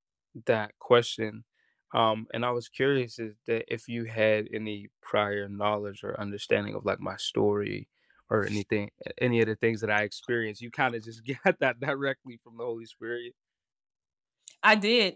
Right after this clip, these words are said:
Speaker 2: I, I prayed, and the Holy Spirit was like, "Fatherlessness." And I was like,
Speaker 1: Mm.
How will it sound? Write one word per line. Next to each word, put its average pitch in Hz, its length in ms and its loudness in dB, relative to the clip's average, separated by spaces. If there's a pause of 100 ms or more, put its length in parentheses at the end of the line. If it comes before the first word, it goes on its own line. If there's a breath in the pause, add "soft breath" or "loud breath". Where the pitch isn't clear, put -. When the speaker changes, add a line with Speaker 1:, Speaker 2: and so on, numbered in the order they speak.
Speaker 2:
I, 190 260 6
I 180 120 4
prayed, 226 480 4
and 175 180 0
the - 20 0
Holy 202 140 -2
Spirit 208 160 -6
was 190 120 -6
like, 196 200 0 (120)
"Fatherlessness." 190 600 0
And 190 80 2
I 214 60 2
was 226 160 -4
like, 214 240 2
Speaker 1:
Mm. 220 40 -20